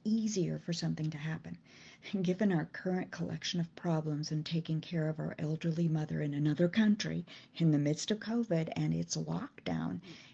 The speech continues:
it seemed that this phrase fit every snag I ran into. But then God tapped me on the shoulder and recommended that I see the situation not as paved, but as prayed,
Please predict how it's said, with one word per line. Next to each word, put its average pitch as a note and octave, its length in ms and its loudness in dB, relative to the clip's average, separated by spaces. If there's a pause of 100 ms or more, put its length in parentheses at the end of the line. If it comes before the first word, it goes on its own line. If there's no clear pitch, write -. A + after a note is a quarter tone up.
it F#3 140 -8
seemed F#3+ 520 6
that - 240 -10
this E3 220 -2
phrase D3+ 460 -2
fit - 300 -8 (180)
every F3 460 0
snag D#3 600 0
I D3+ 120 -4
ran D3 280 -2
into. D3+ 360 -6 (720)
But G#3 120 -8
then C#4 160 6
God G3+ 380 0
tapped - 520 -10
me F#3+ 120 4
on E3+ 160 4
the E3 60 4
shoulder F#3+ 480 -4
and D3+ 220 -2
recommended F3 680 0
that E3 160 0
I E3 80 2
see G#3+ 260 -2
the A#3+ 120 -2
situation F#3+ 680 -2
not G3+ 180 -4
as G#3+ 160 0
paved, E3+ 840 0 (320)
but F3 140 0
as E3+ 180 2
prayed, D#3+ 800 0